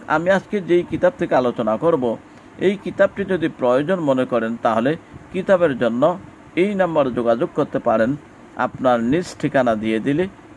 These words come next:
কিতাবটি পেয়ে যাবেন ইনশাআল্লাহ। আমাদের ভিডিওগুলো যদি ভালো লাগে, তাহলে অবশ্যই আমাদের সাথে থাকার জন্য আমাদের চ্যানেলটি সাবস্ক্রাইব করে নিন। চ্যানেলের নাম আমল টোয়েন্টি ফোর।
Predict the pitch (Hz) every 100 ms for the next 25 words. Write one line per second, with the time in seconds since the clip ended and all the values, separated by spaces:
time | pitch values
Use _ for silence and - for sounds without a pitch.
0 | - 131 175 180 - 143 - 117 104 104
1 | 131 139 135 113 - 113 104 101 90 -
2 | - - - - 180 208 220 170 151 135
3 | 196 202 185 170 147 123 120 120 123 160
4 | 156 120 113 113 123 127 180 - 127 135
5 | 165 - - - - 123 160 180 196 190
6 | 170 - 127 123 110 107 110 139 175 -
7 | - - 113 117 117 107 - 185 196 156
8 | 123 98 - - - - 110 120 135 -
9 | 135 - 147 143 156 175 - - - -
10 | 143 127 127 117 104 101 117 165 - -
11 | - - 117 113 139 175 - - - 147
12 | 120 110 113 104 - 165